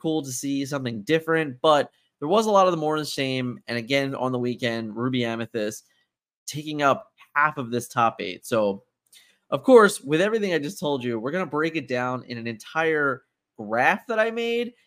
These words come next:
and really look at what we should be planning for moving forward. But if you're enjoying the content so far, and if it's really been, you know, if you're interested in hearing more about these things, again, let me know in the comments. If you want me to break down the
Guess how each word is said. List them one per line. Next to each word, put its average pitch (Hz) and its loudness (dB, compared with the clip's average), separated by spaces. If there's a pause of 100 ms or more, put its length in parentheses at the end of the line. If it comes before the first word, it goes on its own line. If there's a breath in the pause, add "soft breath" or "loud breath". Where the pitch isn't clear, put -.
(140)
and 135 -6
really 180 4
look 139 -2
at 147 -2
what 123 0
we 139 -4
should 135 -8
be 123 -4
planning 131 -8
for 123 -4
moving 113 -8
forward. 135 -2 (300 soft breath)
But 123 0
if 123 -4
you're 135 -4
enjoying 139 -2
the 170 -8
content 143 -6
so 135 -6
far, 123 0
and 113 -12
if 107 -16
it's 104 -12
really 135 0
been, 120 -8
you 123 -10
know, 101 -4
if 98 -20
you're 127 -6
interested 147 -6
in 123 -6
hearing 131 0
more 175 4
about 170 4
these 156 -2
things, 139 -6
again, 139 -4
let 123 -4
me 165 -8
know 175 -4
in 175 -8
the 170 -8
comments. 143 -2 (320 soft breath)
If 120 -18
you 135 0
want 165 2
me 175 -2
to 156 2
break 131 -2
down 143 0
the 104 -8